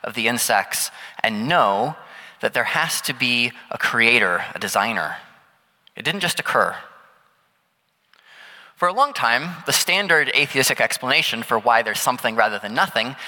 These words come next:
uh, is, in Bertrand Russell's words, "The universe is just there, and that's all." Christians believe that God is just simply there,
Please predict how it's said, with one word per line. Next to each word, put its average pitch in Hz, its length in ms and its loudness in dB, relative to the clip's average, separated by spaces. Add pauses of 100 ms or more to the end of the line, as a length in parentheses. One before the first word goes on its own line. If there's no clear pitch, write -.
(280)
uh, - 100 0
is, 127 360 2
in 127 120 -2
Bertrand 139 300 0
Russell's 151 380 0
words, 131 480 2
"The 131 80 -2
universe 160 640 2
is 135 160 -4
just 160 240 0
there, 101 360 2 (140)
and 110 140 -8
that's 110 180 0
all." - 560 0 (800)
Christians 139 400 -2
believe 123 480 0
that 113 320 0
God 110 360 4 (240)
is - 200 -10
just - 340 -8
simply 104 320 -2
there, 147 320 0